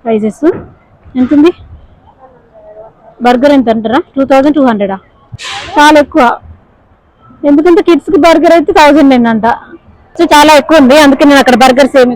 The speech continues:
కొనలేదు. మేము ఇక్కడ ఫుడ్ స్టాల్స్ కూడా ఉంటే ఒకసారి ఇక్కడ చూద్దామని చెప్పేసి వెళ్తున్నాం. కొంతమంది వచ్చి ఇక్కడ కూర్చొని ఇంకా రిలాక్స్ అవుతున్నారు. ఇంకా అటువైపు ఒక చిల్డ్రన్స్ పార్క్ ఉంది. ఇదిగోండి ఇక్కడ ఈ చిల్డ్రన్స్ పార్క్ లో స్వింగ్ ఇంకా స్లైడ్స్ అవి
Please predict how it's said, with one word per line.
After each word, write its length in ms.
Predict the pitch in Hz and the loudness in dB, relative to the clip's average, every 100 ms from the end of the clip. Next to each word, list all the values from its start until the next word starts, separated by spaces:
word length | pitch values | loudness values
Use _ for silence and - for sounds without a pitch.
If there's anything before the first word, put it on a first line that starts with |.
| 247 | -4
కొనలేదు. 440 | 254 277 233 523 480 | -2 -2 0 -2 -4
మేము 180 | 330 262 254 | -4 -4 -6
ఇక్కడ 140 | 262 254 285 | -6 -6 -6
ఫుడ్ 140 | 262 | -8
స్టాల్స్ 260 | 311 302 277 277 | -4 -4 -2 -4
కూడా 120 | 269 | -4
ఉంటే 160 | 254 311 302 | -2 -4 -4
ఒకసారి 260 | - 247 240 | -4 -8 -8
ఇక్కడ 140 | 247 226 | -8 -8
చూద్దామని 420 | 262 254 262 240 226 | -6 -4 -6 -6 -10
చెప్పేసి 420 | - 180 - 392 381 240 _ - _ _ - 247 | -8 -8 -8 -8 -8 -12 _ -20 _ _ -12 -8
వెళ్తున్నాం. 400 | 247 220 220 208 - - - - | -8 -8 -12 -14 -20 -20 -16 -8
కొంతమంది 420 | 262 247 262 262 269 240 | -6 -2 0 2 2 0
వచ్చి 280 | 226 - 339 | -2 -6 -4
ఇక్కడ 180 | 277 247 | -2 -2
కూర్చొని 380 | 240 254 269 269 294 | -2 -6 -2 -2 0
ఇంకా 120 | 240 233 | -2 -2
రిలాక్స్ 280 | 240 - 240 | -2 -2 -6
అవుతున్నారు. 480 | 233 240 220 233 403 571 - _ _ - - - 254 | -4 -8 -8 -6 -6 -8 -18 _ _ -20 -20 -12 -6
ఇంకా 140 | 277 262 | -2 -2
అటువైపు 380 | 285 294 - 349 | 0 -2 0 -2
ఒక 140 | 285 262 247 - | 0 0 0 -2
చిల్డ్రన్స్ 360 | 269 311 294 - | -2 0 -2 0
పార్క్ 220 | 247 240 226 | -4 -4 -8
ఉంది. 240 | 220 311 571 - _ _ _ _ _ _ _ _ - - - - 262 | -4 -4 -4 -10 _ _ _ _ _ _ _ _ -20 -20 -20 -16 -10
ఇదిగోండి 340 | 226 214 208 208 | -6 -4 -6 -8
ఇక్కడ 180 | - 226 349 285 | -8 -4 -2 -2
ఈ 20 | 254 | -2
చిల్డ్రన్స్ 320 | 269 269 269 269 | -2 -2 -2 -2
పార్క్ 220 | 254 269 294 | -2 -2 -2
లో 60 | 349 | -2
స్వింగ్ 320 | 285 269 269 269 | -2 -2 0 -2
ఇంకా 180 | 254 254 254 | -2 -4 -2
స్లైడ్స్ 320 | 240 240 262 | -2 -2 -2
అవి 120 | 247 | -2